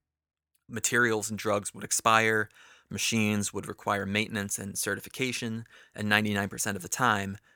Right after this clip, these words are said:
those things would just collect dust in that warehouse. But there is a reasonable solution. It's what the U S already does with annual influenza vaccines.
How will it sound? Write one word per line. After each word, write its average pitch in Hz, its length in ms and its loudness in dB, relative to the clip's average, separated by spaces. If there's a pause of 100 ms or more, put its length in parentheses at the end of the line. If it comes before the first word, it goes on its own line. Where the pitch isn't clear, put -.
(180)
those 104 220 -2
things 101 260 -4
would 98 120 -10
just - 240 -2
collect - 440 -6
dust - 440 -2
in 101 180 -6
that 95 180 -8
warehouse. - 720 -2 (640)
But 117 100 0
there 143 100 0
is 180 140 0
a 120 60 0
reasonable 107 580 -2
solution. - 640 -4 (240)
It's 117 180 -4
what 113 140 -2
the 110 80 -10
U 113 180 0
S 107 160 2
already 104 320 -4
does 110 480 2
with 98 280 -6
annual 101 640 -2
influenza 107 520 0
vaccines. - 720 -6